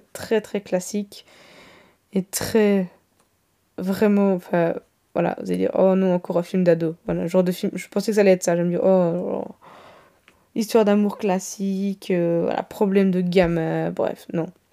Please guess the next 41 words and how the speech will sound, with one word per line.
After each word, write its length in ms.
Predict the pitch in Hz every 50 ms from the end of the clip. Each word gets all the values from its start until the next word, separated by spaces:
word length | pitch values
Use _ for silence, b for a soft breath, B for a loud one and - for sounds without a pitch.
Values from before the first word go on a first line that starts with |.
| _ _ _ _ _ _ _ _ _ _ _ _ - -
Ça 220 | 208 - - 185 175
va, 160 | - - - -
c'était 380 | - - - 202 196 - 233
pas 360 | 226 - _ - 214 226 226 226
à 60 | 233
ce 60 | -
point-là. 480 | - - 196 180 175 170 175 190 226 240 B B B B B B B B B B B _ -
Et 80 | 233
je 80 | 247 233
m'attendais 280 | 240 214 214 190 180 180
pas 140 | - 226
à 20 | 226
la 100 | 190 185
fin 380 | - - - 202 190 196 202 - _ _ _ _ -
qu'il 180 | - - 180
y 40 | 175
a 40 | -
eu, 60 | - - - _ -
du 140 | 208 196
tout. 240 | 180 - - 185 190 - _ _ _ _ - -
Euh... 680 | 208 196 190 185 185 185 185 185 185 185 180 180 180 202 247 _ _ _ _ _ _ _ _ _ _ _ _ _
je 160 | - - - 233
me 60 | 226
doutais 240 | 226 208 - 285 269
qu'elle 100 | 247 208
allait 160 | 190 190 190
découvrir 420 | 185 196 - 202 185 190 202 185
un 60 | 180
peu 100 | 175 -
le 60 | 185 180
poteau 260 | - 180 180 - 185
rose 220 | 180 196 190 185
un 80 | 180 175
jour 200 | 170 175 175 170
ou 60 | 175
l'autre, 300 | 180 220 254 262 262 -
hein, 140 | 190 202 202 B B B B B B B B B B B B _
mais 320 | - 214 226 247 269 302
je 80 | 320 -
pensais 260 | - 262 254 240 226
pas 520 | 208 - 214 220 233 233 233 233 233 -